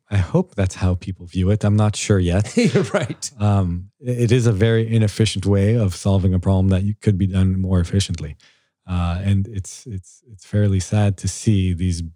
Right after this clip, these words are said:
Speaker 1: big crypto farms popping up, consuming massive amounts of energy, um, without much thought to, to that part of it.
Speaker 2: The, without much thought. And let's
Speaker 1: Yeah.
Speaker 2: hope that's gonna be, let's hope that the consequences for that will be natural and, and self-enforcing.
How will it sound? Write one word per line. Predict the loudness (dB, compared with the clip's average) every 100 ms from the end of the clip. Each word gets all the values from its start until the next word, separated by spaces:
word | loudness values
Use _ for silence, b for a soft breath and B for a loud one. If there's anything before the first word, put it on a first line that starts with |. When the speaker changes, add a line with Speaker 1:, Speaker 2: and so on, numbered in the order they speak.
| _ -12
Speaker 1:
big | -2 -2 -2
crypto | -8 -8 -2 -2
farms | 0 -2 -2 -6
popping | -8 -6 -4 0
up, | 0 -2 _ -8
consuming | -6 -2 -2 -2
massive | -2 -4 -4 -6
amounts | -2 -2 -4
of | -6
energy, | -4 -2 -2 -6 -10 b b b _
um, | -10 -8 -8 -8
without | -4 -2 0
much | 0 -2
thought | -2 -4 -4
to, | -6 -6 _
to | -6
that | -6 -6
part | -8 -8
of | -12
it. | -20 _
Speaker 2:
The, | -10 -6
without | -4 -4 -6
much | -8 -12
thought. | -14 -16 -16
And | -12 -10
let's | -6
Speaker 1:
Yeah. | -6
Speaker 2:
hope | -6
that's | -6 -8
gonna | -8 -6
be, | -6 -6 -8
let's | -8 -4
hope | -2
that | -4 -8
the | -8
consequences | -8 -6 -6 -6 -6 -6 -6
for | -6
that | -6 -6
will |
be | -4 -2
natural | -2 -6 -6 -6 -6 -10 -12
and, | -10 -8
and | -8 -8 -10
self-enforcing. | -14 -12 -6 -4 -4 -6 -6 -6 -4 -4